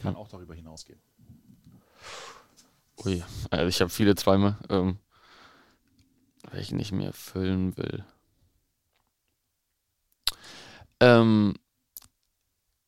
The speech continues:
Speaker 2: ich gegen meinen Papa, er in der Seitenlinie und, ähm, ich bei, am, im besten Fall bei Werder.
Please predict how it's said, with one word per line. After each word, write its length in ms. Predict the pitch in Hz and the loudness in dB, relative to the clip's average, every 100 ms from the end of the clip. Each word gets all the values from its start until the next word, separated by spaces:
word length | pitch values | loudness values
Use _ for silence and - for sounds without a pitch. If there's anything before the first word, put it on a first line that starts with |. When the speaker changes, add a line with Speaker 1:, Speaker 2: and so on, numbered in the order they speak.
| _ _ _ _ _ _ | _ _ _ _ _ _
Speaker 2:
ich 260 | - 127 - | 0 0 2
gegen 200 | 110 107 | 2 4
meinen 160 | 104 | 4
Papa, 320 | 101 107 104 - _ - | 4 0 0 -4 _ -4
er 160 | - 113 | 6 6
in 80 | 113 | 8
der 100 | 107 | 6
Seitenlinie 680 | 104 110 110 107 110 117 120 _ | 6 4 4 2 2 0 -2 _
und, 340 | - 104 101 - | -2 0 0 0
ähm, 280 | 95 92 95 - | -2 -2 -6 -6
ich 280 | 101 - - | -6 -6 -4
bei, 340 | 87 87 92 - _ _ _ - - | 0 0 -2 -10 _ _ _ -20 -8
am, 120 | 87 - | -8 -4
im 100 | 104 | 2
besten 240 | 98 101 101 | 2 2 0
Fall 140 | 98 | 2
bei 140 | 95 95 | 2 4
Werder. 280 | 95 101 | 2 0